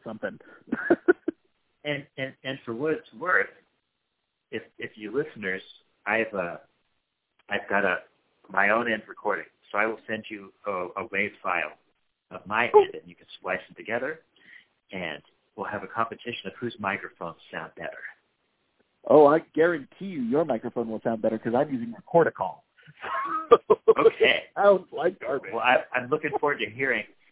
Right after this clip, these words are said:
Speaker 2: you sounding like you sound now through my, my cell phone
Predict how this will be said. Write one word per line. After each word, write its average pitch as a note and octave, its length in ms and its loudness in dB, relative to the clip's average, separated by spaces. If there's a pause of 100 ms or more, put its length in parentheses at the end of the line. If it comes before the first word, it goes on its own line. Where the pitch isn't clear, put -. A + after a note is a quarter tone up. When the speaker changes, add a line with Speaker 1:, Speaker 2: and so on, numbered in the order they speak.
(220)
Speaker 2:
you B2 240 -4 (120)
sounding A2 380 0 (240)
like A2 320 -2
you A2 80 -12 (160)
sound G#2 200 -4 (100)
now F#2+ 360 -2
through G2 140 -16
my, F2 220 -10 (200)
my F2 140 -10 (120)
cell A2 240 -6
phone F2+ 240 -10